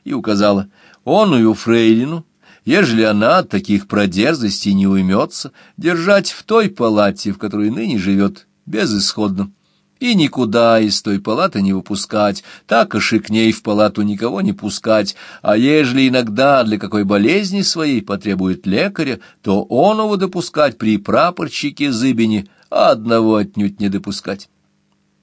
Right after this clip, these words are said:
Безысходное заключение усилило раздражительность. По письму Вымдонского Черкасову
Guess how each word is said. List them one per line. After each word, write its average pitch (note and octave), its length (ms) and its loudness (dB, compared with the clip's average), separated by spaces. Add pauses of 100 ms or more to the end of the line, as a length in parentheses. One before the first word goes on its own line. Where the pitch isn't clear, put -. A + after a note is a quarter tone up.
(1160)
Безысходное E3+ 760 0
заключение A#2 800 0
усилило F3 720 -2
раздражительность. D3+ 960 -4 (440)
По - 80 -14
письму C#3 580 0
Вымдонского B2+ 1080 -2
Черкасову A2+ 840 -2